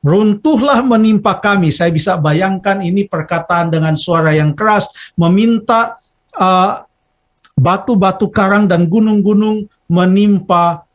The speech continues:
mereka. Jadi mulai dari meterai yang pertama, kedua, ketiga, keempat, kelima, bahkan keenam,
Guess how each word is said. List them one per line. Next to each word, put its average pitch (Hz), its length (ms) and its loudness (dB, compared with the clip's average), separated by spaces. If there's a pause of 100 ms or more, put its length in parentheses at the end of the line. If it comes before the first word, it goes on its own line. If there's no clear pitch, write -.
(140)
mereka. 143 720 -2 (320)
Jadi 170 320 0
mulai 196 320 2
dari 160 240 0
meterai 254 680 0
yang 247 140 -2
pertama, 240 560 -2
kedua, 247 560 -2
ketiga, 233 720 -4
keempat, 220 720 -2
kelima, 220 400 0
bahkan 226 640 -2
keenam, 240 560 -2